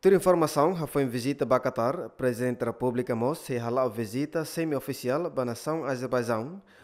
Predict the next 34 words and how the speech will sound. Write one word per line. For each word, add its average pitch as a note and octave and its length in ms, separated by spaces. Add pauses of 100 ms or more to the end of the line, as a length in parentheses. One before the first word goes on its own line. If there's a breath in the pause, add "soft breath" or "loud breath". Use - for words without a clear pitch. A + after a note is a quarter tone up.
(140 loud breath)
onde A#2 220
participa B2 680
a B2+ 60
conferência B2+ 600
internacional A#2+ 800 (160)
com E3+ 140
a B2+ 260
política D3+ 600
internacional, D3 760 (380 loud breath)
no A#2 160
segurança A#2 560
mundial, A2+ 580
no A#2 160
sei E3 240
orador, B2+ 600
sabe D3+ 520
a C#3+ 80
conferência C3 560
refere, B2 540 (420 loud breath)
no A#2 140
além A#2 260
de A#2+ 100
nós, A#2 420 (240)
Presidente A#2+ 460
Ramos A2+ 300
Horta, D#3 360
se D#3 160
assoro C#3+ 380
malo C#3 320
o E3 100
chefe F#3 300
de C3+ 80
Estado D#3+ 400
Azerbaijão, B2+ 720